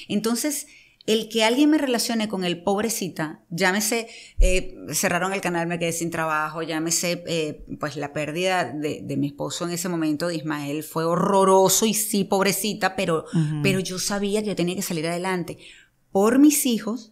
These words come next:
Speaker 1: pero también por mí.
Speaker 2: Claro.
Speaker 1: Por mí, porque además eso es lo que él hubiese querido. Y es lo que yo hubiese querido si hubiese pasado al revés.
Speaker 2: Claro.
Speaker 1: Si tú quieres a una persona, la quieres bien.
Speaker 2: Ujú.
Speaker 1: La quieres que siga adelante, que, que busque la manera de seguir adelante y ser feliz otra vez. Y es parte de lo que yo me propuse.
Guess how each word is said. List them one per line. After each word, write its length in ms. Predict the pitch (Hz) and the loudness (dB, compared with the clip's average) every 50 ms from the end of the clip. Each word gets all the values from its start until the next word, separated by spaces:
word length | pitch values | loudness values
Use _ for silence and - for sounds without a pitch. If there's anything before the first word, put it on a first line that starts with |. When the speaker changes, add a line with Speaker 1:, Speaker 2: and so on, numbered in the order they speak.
| _ _ | _ _
Speaker 1:
pero 140 | 170 156 143 | -6 -4 -4
también 240 | - 139 135 131 | -4 -4 -4 -4
por 140 | 131 175 - | -6 -6 -6
mí. 280 | 180 180 170 170 - - _ | -6 -6 -8 -8 -12 -16 _
Speaker 2:
Claro. 320 | - 170 170 - - 202 _ _ _ _ _ _ _ _ _ _ _ _ _ _ _ | -14 -14 -14 -14 -16 -20 _ _ _ _ _ _ _ _ _ _ _ _ _ _ _
Speaker 1:
Por 180 | 175 175 - | -2 0 0
mí, 240 | 156 185 196 160 - - | 0 0 -2 -2 -4 -8
porque 180 | 156 - 156 | -6 -4 -2
además 160 | 151 160 170 | 0 0 0
eso 100 | - 240 | 0 0
es 60 | 233 247 | 0 -2
lo 40 | |
que 80 | 240 202 | -2 -2
él 80 | 180 180 | -2 -2
hubiese 300 | 185 208 202 - 220 208 | 0 -2 -2 -2 -4 -4
querido. 400 | 175 160 185 180 156 139 127 - | -2 -2 0 0 0 -2 -4 0
Y 80 | 175 214 | 2 2
es 80 | 226 | 2
lo 140 | 294 330 320 | 2 0 -2
que 100 | 311 269 | -4 -6
yo 140 | 277 262 262 | -4 -6 -6
hubiese 240 | 285 285 285 311 302 | -4 -6 -6 -6 -4
querido 320 | 277 247 247 247 262 285 | -4 -2 -2 0 -2 -2
si 120 | - - | -2 -4
hubiese 200 | 240 233 226 247 | -4 -4 -2 -2
pasado 260 | 233 254 214 247 247 254 | -4 -4 -4 -2 0 2
al 80 | 254 | 2
revés. 400 | - - - - 226 262 - - - - _ - - | 4 2 2 0 -2 -4 -6 -10 -16 -20 _ -16 -12
Speaker 2:
Claro. 360 | 151 139 135 131 135 139 226 | -10 -10 -8 -8 -8 -4 -2
Speaker 1:
Si 120 | 247 254 | -2 -2
tú 120 | - 254 - | -2 -4 -4
quieres 280 | - 285 285 302 294 | -2 0 2 4 4
a 40 | 285 | 4
una 160 | 269 262 254 | 4 2 0
persona, 300 | 262 262 262 - 247 262 | -2 -4 -4 -2 -2 -2
la 80 | 262 247 | -2 -2
quieres 240 | - 247 226 214 247 | -2 -4 -4 6 8
bien. 400 | 247 247 226 180 151 - - - - - | 8 10 10 8 4 2 -2 -6 -6 -4
Speaker 2:
Ujú. 360 | 170 170 240 - 190 202 196 | -4 -2 -2 -2 -4 -6 -4
Speaker 1:
La 140 | - 180 180 | -4 -4 -2
quieres 240 | - 196 185 214 - | 0 0 0 0 0
que 80 | 277 | 0
siga 400 | 254 - - - 277 262 262 247 | 0 0 0 0 0 0 0 -2
adelante, 440 | 214 190 185 202 196 - 170 - 143 - | -2 -2 2 4 6 6 6 6 4 2
que, 160 | - 175 175 | 0 -2 -2
que 100 | - 180 | -2 -4
busque 400 | 170 156 185 214 214 220 - 277 | -2 0 0 0 0 0 -2 -2
la 80 | 277 247 | -2 -2
manera 340 | 233 202 196 202 196 226 233 | -2 -2 0 0 0 0 0
de 80 | 233 220 | -2 -2
seguir 260 | - 196 170 170 190 | -4 -6 -6 -6 -6
adelante 420 | 196 185 180 170 170 180 170 214 | -4 -4 -4 -4 -6 -6 -6 -6
y 60 | 214 | -6
ser 180 | 208 - - 170 | -6 -6 -6 -6
feliz 300 | - - 190 185 185 180 | 0 2 4 6 6 4
otra 240 | 190 190 - - 196 | 2 0 -2 -2 -2
vez. 240 | 214 220 208 214 - - - - - - - - - | -2 -2 -4 -4 -8 -12 -16 -16 -16 -16 -10 -2 0
Y 80 | 208 | 0
es 80 | 180 - | 0 0
parte 300 | - 220 214 214 220 240 | 0 -4 -4 -4 -4 -4
de 40 | 240 | -4
lo 80 | 233 | -4
que 80 | 202 165 | -4 -4
yo 100 | 156 160 | -4 -4
me 100 | 170 165 | -4 -6
propuse. 580 | - 165 170 - 240 214 - - - - - | -6 -8 -6 -6 -6 -6 -6 -8 -12 -14 -16